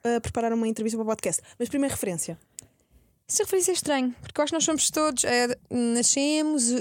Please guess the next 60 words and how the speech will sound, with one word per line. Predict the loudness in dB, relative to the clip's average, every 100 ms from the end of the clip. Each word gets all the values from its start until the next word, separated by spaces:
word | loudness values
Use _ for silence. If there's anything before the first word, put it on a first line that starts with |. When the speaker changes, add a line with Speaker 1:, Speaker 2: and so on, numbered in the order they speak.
| 0
Speaker 2:
somos | 0 0
influenciados, | 0 0 -2 0 2 2 2 0
influenciamos | -2 0 0 2 2 2 0 0
e | 0
morremos. | 0 0 0 0 0 -4 -2
E | 0
eu | 2
imagino, | 2 0 0
agora | 0 0
eu |
penso | 0 0
muito, | 0 -2
eu | 0
recebo | 0 2
muitas | 2 0 0
vezes | 2 2
esta | 2
mensagem, | 2 2 2
a |
dizer, | 2 0 -4 -16 -10
"És | -2 0
a | 2
sucessora | 2 4 4 4 4 2 2
da |
Inês | 2 2 2
Menezes." | 2 2 0 -2 -4 -6
Dizem-me | -2 2 2
isto | 2 2
imensas | 2 4 4 2 0 0
vezes. | 2 2
Eu | 0
fico | -2
assim, | 0 0 -2 -8 -20 -20 -20 -20 _ -8
pá, | -6
que | 0
cena, | 4 4 4
é | 2 0
que | 0 0 0 0
eu | 2
ouvi | 2 2
a | 0
Inês | 2 2
Menezes, | 2 2 2 2 0
era | 0 0
o |
único | 0
podcast | -2 0 0 0
que |
eu | 0
ouvi | 0 0
durante | 0 2
Speaker 1:
Eu | 0
Speaker 2:
anos, | 2
Speaker 1:
tenho | 0 2
Speaker 2:
fala | 2
Speaker 1:
imenso | 4 2
Speaker 2:
com |
Speaker 1:
medo | 2 2
Speaker 2:
ela. | -2
Speaker 1:
dela. | -4 -6 -6 -8 -10